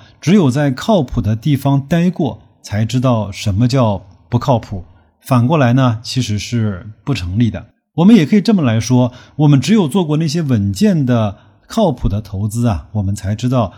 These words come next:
什么是不靠谱的投资。反过来，其实也是不成立的。我们只有和那些靠谱的人长期的合作和待在一起，才知道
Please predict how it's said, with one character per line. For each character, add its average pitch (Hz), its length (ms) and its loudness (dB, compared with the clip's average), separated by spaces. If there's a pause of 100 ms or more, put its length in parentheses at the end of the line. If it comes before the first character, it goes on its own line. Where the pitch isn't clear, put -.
(120)
什 104 180 -4
么 123 160 0
是 127 220 -2
不 110 160 -4
靠 123 240 -2
谱 - 180 -8
的 90 400 -8
投 95 220 -4
资。 101 240 -6 (160)
反 110 260 -2
过 156 100 0
来， 123 260 2 (200)
其 - 220 -4
实 117 420 -2
也 110 420 0
是 110 540 -4 (100)
不 131 120 -6
成 98 240 -6
立 107 80 -2
的。 92 180 -10 (220)
我 156 100 0
们 196 80 6
只 180 140 2
有 214 120 6
和 - 200 -4
那 175 100 -2
些 170 300 -2 (260)
靠 220 220 2
谱 120 120 -2
的 110 80 -2
人 110 240 -2
长 107 300 -6
期 180 220 -6
的 135 460 -2
合 - 340 -6
作 156 280 -2 (200)
和 - 260 -4
待 139 240 0
在 165 180 0
一 123 160 4
起， 92 380 -8
才 101 240 -4
知 127 140 -2
道 127 240 0